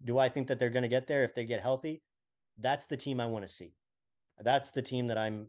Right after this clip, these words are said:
I don't know if we're gonna see this year. I hope to see it. I think it would be fun. I think the fans would really enjoy that. But it's, you know, at this point, it's like, well, is the, when's the next Marvel movie coming out? It's, we, we have no idea.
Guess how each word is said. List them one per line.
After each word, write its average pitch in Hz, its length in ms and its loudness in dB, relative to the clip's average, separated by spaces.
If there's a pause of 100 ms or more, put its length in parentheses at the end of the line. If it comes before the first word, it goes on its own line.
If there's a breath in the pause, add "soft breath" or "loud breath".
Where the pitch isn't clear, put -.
(120)
I 113 80 0
don't 139 100 2
know 139 140 4
if 113 60 -4
we're 131 80 0
gonna 131 160 2
see - 160 -8
this 76 200 -16
year. 78 160 -14
I 92 60 -6
hope 131 280 2
to 156 100 -2
see 170 240 4
it. 190 120 0 (240 loud breath)
I 107 80 -6
think 127 200 -2
it - 20 0
would 120 100 2
be 107 120 -6
fun. 113 320 -2
I 139 80 0
think 110 160 -4
the 110 80 -4
fans 123 280 -2
would 120 160 -2
really 123 240 2
enjoy 110 280 -2
that. 180 240 0 (440)
But 101 280 -8
it's, - 560 -10
you 117 80 2
know, 87 200 -2
at - 140 2
this 127 160 4
point, 147 300 2
it's 110 160 -2
like, 110 200 4
well, 123 200 6
is 117 100 0
the, 120 100 0
when's 127 220 2
the 135 80 2
next 131 160 0
Marvel 123 320 2
movie 98 220 -10
coming 95 260 -8
out? 85 160 -6
It's, 101 240 -6
we, 113 180 2
we 104 140 2
have 104 100 4
no 104 140 2
idea. 90 240 -2